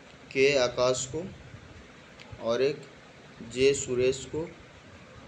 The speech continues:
और रखना है फ्रेंड्स, आप लोग को एस यादव को और एक एम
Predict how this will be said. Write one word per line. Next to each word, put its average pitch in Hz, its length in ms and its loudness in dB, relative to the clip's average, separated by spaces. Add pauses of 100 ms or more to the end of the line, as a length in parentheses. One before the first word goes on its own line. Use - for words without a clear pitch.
(4000)
और 127 200 2
रखना 127 240 -2
है 131 60 0
फ्रेंड्स, 139 380 -6
आप 123 140 -4
लोग 127 120 -6
को 135 160 -2 (100)
एस 131 320 0
यादव 107 460 0
को 90 160 -12 (1500)
और 113 200 -2
एक 143 160 -2 (2000)
एम 139 240 0